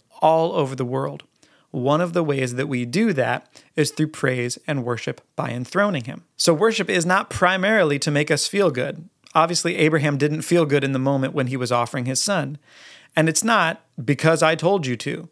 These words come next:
Yes, we're commanded to praise, but the command has a reason. It has a purpose.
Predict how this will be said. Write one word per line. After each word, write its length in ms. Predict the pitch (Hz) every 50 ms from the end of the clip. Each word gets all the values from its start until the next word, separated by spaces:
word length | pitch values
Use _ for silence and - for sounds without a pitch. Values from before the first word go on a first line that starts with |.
| _ _ _ _ -
Yes, 340 | - 170 202 233 220 - 208
we're 80 | 196
commanded 500 | 180 - 180 170 170 190 220 226 226 156 -
to 60 | 143
praise, 320 | - - 139 135 135 123
but 220 | 127 131 143 143 143
the 80 | 143
command 480 | - - 165 165 175 185 196 196 202 180
has 380 | 147 143 165 170 170 170 - -
a 160 | - - 147
reason. 420 | 147 139 143 185 214 185 139 131 131
It 100 | 143 165
has 240 | 127 147 156 156 151
a 60 | 151
purpose. 560 | - - 208 220 220 - - 165 - - -